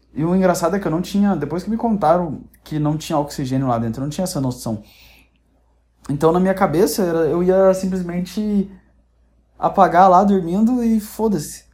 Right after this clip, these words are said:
Eu ia apagar e não ia acontecer mais nada. Eu ia me abrir e, tanto que quando eles salv-,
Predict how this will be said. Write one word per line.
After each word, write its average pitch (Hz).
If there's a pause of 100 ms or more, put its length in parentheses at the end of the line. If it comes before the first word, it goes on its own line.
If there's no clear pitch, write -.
(280)
Eu 143
ia 160
apagar 165 (220)
e 95
não 170
ia 180
acontecer 180
mais 160
nada. 208
Eu 120
ia 135
me 117
abrir 139
e, 175 (320)
tanto 196
que 190
quando 185
eles 180
salv-, 143